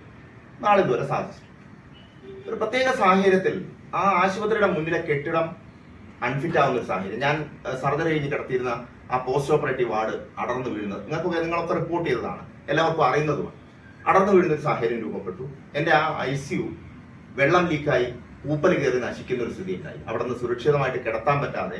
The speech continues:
രാഖി രാമാനം കി-, ആ, കുട്ടികളെ അടക്കം പ്രസവ വാർഡിലേക്ക് മാറ്റേണ്ട സ്ഥിതി വരെ വന്നു. ഇതെല്ലാം ഈ പ്രദേശത്തെ ആളുകൾക്ക് അറിയുന്നതാണ്. നഗരസഭയും ഇവിടുത്തെ എം എൽ എയും എല്ലാം അതിൻ്റെ പ്രവർത്തനങ്ങൾ, അത് പരിഹരിക്കാനുള്ള പ്രവർത്തനങ്ങളിൽ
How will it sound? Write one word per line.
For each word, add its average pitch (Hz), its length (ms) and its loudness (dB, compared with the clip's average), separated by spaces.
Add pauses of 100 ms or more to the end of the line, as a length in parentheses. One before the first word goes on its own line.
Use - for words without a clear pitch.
(100)
രാഖി 123 260 0
രാമാനം 104 540 -6 (300)
കി-, - 200 -6
ആ, 120 100 -4
കുട്ടികളെ 156 440 0
അടക്കം - 360 0 (300)
പ്രസവ 131 340 0
വാർഡിലേക്ക് 131 360 -2
മാറ്റേണ്ട 101 360 -8
സ്ഥിതി 95 300 -10
വരെ 87 100 -4
വന്നു. - 220 -12 (580)
ഇതെല്ലാം 233 320 4 (200)
ഈ 190 140 4
പ്രദേശത്തെ 190 400 4 (160)
ആളുകൾക്ക് 156 340 4
അറിയുന്നതാണ്. 185 500 -2
നഗരസഭയും 143 640 2 (300)
ഇവിടുത്തെ 135 280 0
എം 123 240 0
എൽ 131 100 -4
എയും 131 160 -2
എല്ലാം 131 260 0 (320)
അതിൻ്റെ 131 320 0 (400)
പ്രവർത്തനങ്ങൾ, 127 460 -2
അത് 101 160 -2
പരിഹരിക്കാനുള്ള 135 600 0
പ്രവർത്തനങ്ങളിൽ 101 540 -6